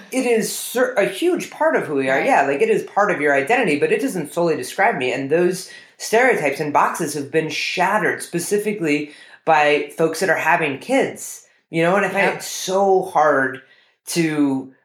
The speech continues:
Speaker 1: you know, uh, villainize a, a mom that's just trying or a dad that's just trying. Like, you don't really care who they go to bed with, because anybody that has a three-year-old realizes you're not really going to bed anyway. You're up all
Speaker 2: Right.
Speaker 1: night.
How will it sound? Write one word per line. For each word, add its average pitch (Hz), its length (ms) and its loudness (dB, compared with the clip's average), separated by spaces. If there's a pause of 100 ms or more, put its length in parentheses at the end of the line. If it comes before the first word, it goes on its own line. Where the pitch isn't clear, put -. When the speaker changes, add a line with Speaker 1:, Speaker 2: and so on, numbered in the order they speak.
(200)
Speaker 1:
you 156 140 0
know, 127 360 2
uh, 113 460 -2
villainize 131 1160 0 (180)
a, 120 220 -8 (100)
a 143 80 -8
mom 117 460 -2 (180)
that's 131 160 -4
just 131 180 -8
trying 110 360 0 (300)
or 151 120 4
a 143 140 2
dad 131 300 2
that's 135 140 -4
just 120 140 -10
trying. 120 220 -2
Like, 135 240 -4
you 269 60 0
don't 277 160 2
really 165 220 2
care 139 500 0 (480)
who 202 180 4
they 190 140 4
go 175 140 4
to 165 100 2
bed 196 240 2
with, 170 180 0
because 160 220 -2
anybody 190 320 2
that 160 100 -2
has 143 140 -4
a - 20 -6
three-year-old 143 540 0
realizes 156 560 2
you're 202 80 0
not 208 120 2
really 196 120 2
going 175 160 0
to 160 60 -2
bed 180 140 2
anyway. 160 440 -2 (300)
You're 175 160 2
up 190 180 0
all 185 120 4
Speaker 2:
Right. 185 80 2
Speaker 1:
night. 165 360 2